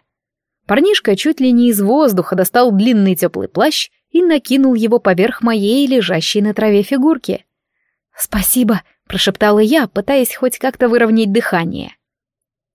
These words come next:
Странно, что одежды на мне не было, а вот кулон так и остался висеть на шее. Впрочем, если это был артефакт, то удивляться не приходилось. Я не знала, что будет дальше,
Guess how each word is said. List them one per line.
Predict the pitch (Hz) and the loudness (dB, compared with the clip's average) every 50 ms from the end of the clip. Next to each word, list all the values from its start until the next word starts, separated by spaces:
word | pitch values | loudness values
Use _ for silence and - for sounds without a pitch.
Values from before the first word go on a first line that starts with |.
| _ _ _ - | _ _ _ -16
Странно, | - - - 320 370 359 240 208 190 185 | -12 -6 -2 0 0 2 2 2 2 0
что | - - - 196 | 0 0 0 2
одежды | 190 190 180 220 302 294 220 202 185 | 2 2 2 0 0 0 2 2 2
на | 190 185 | 2 2
мне | 190 220 247 233 | 2 2 2 2
не | 202 160 156 | 2 0 -2
было, | 151 143 - - - - _ _ _ - - - - | -4 -6 -8 -8 -12 -16 _ _ _ -20 -20 -8 -2
а | 196 190 | 0 2
вот | 208 254 247 - - _ | 2 2 0 0 -8 _
кулон | - - 208 190 185 180 214 285 311 - _ _ _ - | -2 0 2 2 4 4 2 2 0 -2 _ _ _ -6
так | - 208 190 - 214 | -2 -2 -2 2 2
и | |
остался | 233 285 - - 330 254 208 196 - 214 | 0 0 0 0 0 0 0 0 0 0
висеть | 196 214 - - 208 196 - | 0 0 0 0 -2 -2 0
на | 208 202 | -2 -2
шее. | - - - 196 190 185 180 185 190 _ _ _ _ _ _ _ _ _ _ _ _ _ _ _ _ _ - | -2 0 0 0 0 0 0 -2 -6 _ _ _ _ _ _ _ _ _ _ _ _ _ _ _ _ _ -20
Впрочем, | - - - 214 262 285 - - 254 | -10 -4 -2 0 0 0 0 0 0
если | 214 202 226 208 - 208 | 2 2 2 0 0 0
это | 190 190 190 | 0 0 0
был | 175 196 220 214 | 0 2 2 2
артефакт, | 180 170 - - 175 - - 185 240 - - - - - | 2 0 -2 -6 -8 -6 -4 -4 -4 -4 -6 -18 -14 -4
то | - 226 | -2 0
удивляться | 226 202 190 196 180 185 190 226 - - 214 | 2 2 2 2 2 2 0 0 0 0 0
не | 190 175 | 0 0
приходилось. | - 185 - 185 170 165 175 208 254 - - - - - _ _ _ _ _ _ _ _ _ _ _ _ _ _ _ _ _ _ _ _ _ _ _ | -2 -4 -2 -4 -4 -2 -2 -4 -4 -4 -6 -8 -12 -16 _ _ _ _ _ _ _ _ _ _ _ _ _ _ _ _ _ _ _ _ _ _ _
Я | - 214 254 339 370 | -4 -2 0 0 0
не | 339 311 269 | 0 0 0
знала, | 233 233 285 302 302 262 202 | 0 0 0 0 0 0 -2
что | 196 - - 214 | -2 -2 -2 -2
будет | 214 233 214 220 214 190 | 0 0 2 2 2 2
дальше, | 190 233 226 202 180 - - - | 4 4 2 2 0 -4 -8 -12